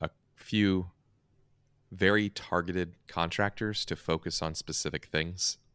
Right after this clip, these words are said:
that are going to improve the product, uh, or et cetera, like, whatever they're gonna improve. And, uh,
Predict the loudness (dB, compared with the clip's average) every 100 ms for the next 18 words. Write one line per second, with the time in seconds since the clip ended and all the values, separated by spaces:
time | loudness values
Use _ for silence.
0 | -16 -2 -2 -2 -6 -8 -6 -2 -2 -4
1 | -8 -6 -8 -4 0 0 -2 -8 _ -20
2 | -20 -20 -20 -14 -6 -6 -6 -6 -10 -12
3 | _ _ _ -18 -8 -6 -4 -4 -4 -6
4 | -4 -2 0 -2 -4 0 2 2 -2 -4
5 | -4 _ _ _ -10 -6 -6